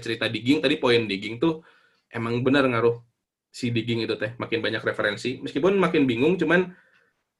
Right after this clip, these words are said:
makin banyak insight sih. Gitu. Terus makin tahu kita teh harus mau ngelakuin apa ya, gitu. Kalau saya tadi men-treatmentnya sama seperti, kalau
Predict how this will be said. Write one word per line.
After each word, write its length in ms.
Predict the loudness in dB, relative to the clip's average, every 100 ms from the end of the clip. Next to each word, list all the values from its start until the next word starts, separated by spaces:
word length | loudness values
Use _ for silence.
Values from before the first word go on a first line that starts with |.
| _
makin 240 | -2 2 4
banyak 320 | 6 4 0
insight 400 | -4 -2 -2 -2
sih. 200 | -6 -12 -16 _ _ _ _ _ _ _ _ _ _
Gitu. 320 | -8 -6 -6 -8 -12 -6
Terus 180 | -4 -2 0
makin 320 | 2 2 4
tahu 320 | 4 4 2
kita 240 | -4 -4
teh 80 | -2
harus 160 | -2 -2
mau 160 | -6
ngelakuin 400 | -6 -6 -6 -6
apa 160 | -6 -8
ya, 160 | -8 -10
gitu. 240 | -16 -20 _ 0
Kalau 160 | 2
saya 80 | 4
tadi 240 | 2 2
men-treatmentnya 560 | 4 2 2 0 -2 -2
sama 260 | -2 -2 -2
seperti, 560 | -4 -10 -14 -4 -4 -4 -14 _ _ _ _ _ _ _ _ _ _ _ _ _
kalau 180 | -6 -2